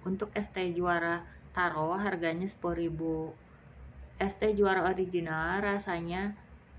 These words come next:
agak manis, pahit, berasa teh, sepet juga. Es teh Juara soda itu campuran teh dan Sprite.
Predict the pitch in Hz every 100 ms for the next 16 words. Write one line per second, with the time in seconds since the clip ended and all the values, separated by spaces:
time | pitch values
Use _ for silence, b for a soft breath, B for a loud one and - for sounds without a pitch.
0 | - 190 196 202 208 190 180 165 170 202
1 | 208 - - - - - 208 202 - -
2 | - - 185 185 185 190 180 175 196 185
3 | - - - - - - - - - -
4 | - 190 - 196 190 190 185 165 160 -
5 | - - - - - - - - - -
6 | - - - - - - - - - 226
7 | 233 240 226 208 196 196 202 - - -
8 | 202 185 170 156 165 196 - - - -
9 | - 202 233 233 208 202 190 185 196 190
10 | 196 - - - - - 180 180 220 202
11 | 202 220 226 - - - - - - -
12 | 208 202 196 180